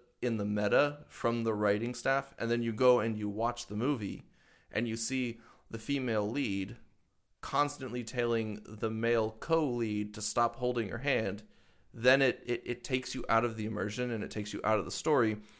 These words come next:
And then you're like, "Oh, because I know this about the writer and the production staff,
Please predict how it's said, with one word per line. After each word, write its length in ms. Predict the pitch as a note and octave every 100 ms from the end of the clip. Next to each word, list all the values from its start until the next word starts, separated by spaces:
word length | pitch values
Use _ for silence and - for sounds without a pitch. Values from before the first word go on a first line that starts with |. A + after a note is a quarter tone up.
| -
And 140 | - B2+
then 80 | D3
you're 100 | C3
like, 200 | A#2 A#2
"Oh, 340 | C3 A2+ G#2 - - _ _ _ _ _ _ _ _ _ _
because 300 | - A#2 D3+
I 80 | D3
know 240 | C#3 C#3 D#3
this 200 | D#3+ -
about 580 | D3 C3 B2+ - - _
the 100 | A2+
writer 580 | A2+ B2 B2 B2+ A#2+ - _ _ _ _ _
and 200 | A2 A2+
the 40 | G#2+
production 520 | A#2 A2+ B2 - A#2+
staff, 600 | G#2+ A2 G2 G2+ - -